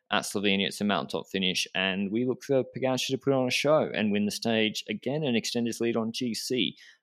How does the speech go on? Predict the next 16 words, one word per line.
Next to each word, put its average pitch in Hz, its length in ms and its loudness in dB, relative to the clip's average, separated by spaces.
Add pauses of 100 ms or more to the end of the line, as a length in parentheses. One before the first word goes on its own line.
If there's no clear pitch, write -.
(100)
Uh, 95 320 2
otherwise, 123 640 2
at 95 160 0
Route 120 260 0
d'Occitanie, 113 800 2 (280)
I - 80 2
said 127 280 6
yesterday, 101 800 2 (680)
extreme 113 320 6
weather 101 200 6
protocol 98 440 4
doesn't 90 240 0
apply 98 280 0
for 92 100 -6
hot - 240 -2
conditions. 104 760 0